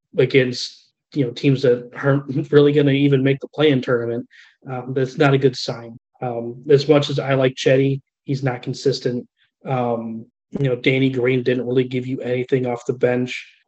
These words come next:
Uh, really, nobody on the bench really, really provided you anything of, of any sort of value. So, yeah, i-, if I'm the Cavs, I'm, I'm looking to make some moves, but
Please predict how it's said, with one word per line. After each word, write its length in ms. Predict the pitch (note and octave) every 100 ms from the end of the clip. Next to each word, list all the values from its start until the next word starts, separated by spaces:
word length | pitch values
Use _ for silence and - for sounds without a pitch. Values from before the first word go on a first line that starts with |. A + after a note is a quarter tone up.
| _
Uh, 160 | - - - _ _ -
really, 340 | C#3+ D3 D3
nobody 640 | B2+ C3 C3+ C3+ B2 B2 B2 _ _ _
on 160 | D3 C3+
the 100 | B2+
bench 320 | B2+ B2+ B2
really, 320 | C3 B2+ B2 C3
really 260 | C3+ B2+
provided 440 | B2 B2+ C3 B2+ B2
you 140 | B2+
anything 680 | B2+ C3 C3 B2+ B2 A#2+ A#2+ B2 -
of, 280 | B2+ A#2+ -
of 180 | B2+ C3+
any 180 | C3+
sort 220 | C#3 C3+ A#2+
of 80 |
value. 320 | A#2+ B2 A#2 A2+ _ _ _
So, 460 | - - B2 A#2+ A#2+ - _
yeah, 220 | - C#3
i-, 40 | B2+
if 440 | C#3+ C#3 D3 C#3+
I'm 120 | D3 C#3+
the 80 |
Cavs, 280 | C3+ C#3+ C#3
I'm, 220 | C3+ B2+ C3
I'm 160 | C3 C3+
looking 240 | C3+ D3
to 80 | C3
make 280 | C3 C3+ C3
some 300 | - C3 B2+
moves, 400 | C3 C#3 C3+ -
but 220 | B2 A#2+